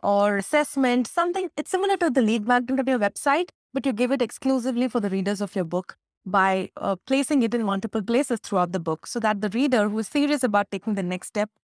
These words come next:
does not miss this opportunity and gives you the, their name and email.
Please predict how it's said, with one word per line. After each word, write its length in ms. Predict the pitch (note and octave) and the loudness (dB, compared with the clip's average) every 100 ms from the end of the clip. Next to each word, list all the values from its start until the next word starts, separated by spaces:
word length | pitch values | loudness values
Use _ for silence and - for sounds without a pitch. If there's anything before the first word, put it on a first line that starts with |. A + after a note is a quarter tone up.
| _ | _
does 220 | F#3+ G#3+ G3+ | -2 0 2
not 260 | A3 B3 | 2 2
miss 180 | G#3+ G#3+ | -2 -2
this 200 | A3 A3 | -2 0
opportunity 580 | F#3 F#3+ - G3 F#3 G3+ | 0 -2 -4 -4 -2 -2
and 180 | F#3 F3 | -4 -2
gives 260 | A3 G3 | -4 -2
you 120 | A3 | -2
the, 180 | G#3+ G#3 - _ | -2 -4 -6 _
their 180 | G3 F#3+ | -2 0
name 260 | F#3+ F#3+ F#3+ | -2 -4 -4
and 180 | F3+ | -2
email. 440 | G#3 G3 E3+ E3 | -2 0 -2 -4